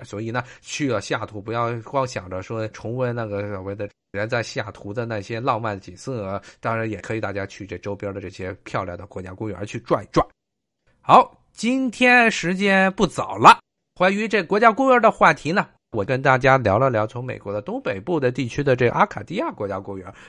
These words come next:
然后呢，顺时针呢也带着大家在美国横穿了一圈儿，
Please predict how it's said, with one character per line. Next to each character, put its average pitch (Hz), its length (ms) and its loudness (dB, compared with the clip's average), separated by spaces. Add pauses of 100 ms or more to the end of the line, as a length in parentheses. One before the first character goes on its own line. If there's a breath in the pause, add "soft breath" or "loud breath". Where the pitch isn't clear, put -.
然 110 120 -12
后 139 200 0
呢， 208 180 2 (180 loud breath)
顺 156 300 -4
时 123 100 -10
针 180 160 0
呢 143 140 -4
也 101 240 -8 (100)
带 135 140 0
着 117 100 -2
大 135 120 4
家 165 180 2
在 156 100 -2
美 104 200 -6
国 123 120 0
横 127 240 -6
穿 208 220 -2
了 185 80 0
一 175 80 -4
圈 240 220 4
儿， - 100 2